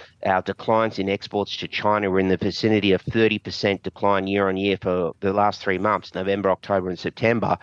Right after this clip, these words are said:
and then in the vicinity of twenty percent for the two months before that. So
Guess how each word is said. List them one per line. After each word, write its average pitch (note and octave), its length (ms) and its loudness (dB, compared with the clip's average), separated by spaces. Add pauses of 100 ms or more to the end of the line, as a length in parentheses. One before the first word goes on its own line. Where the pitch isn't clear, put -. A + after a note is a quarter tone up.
(280)
and G2+ 140 2
then G#2 120 2
in G2 120 2
the F#2 80 4
vicinity G2+ 560 0
of F2+ 100 0
twenty A#2 300 0
percent F#2+ 360 -2
for G2 80 -10
the F#2 140 -4
two G2+ 240 0
months F#2 260 0
before F#2+ 360 0
that. G2+ 240 0 (400)
So G2+ 320 0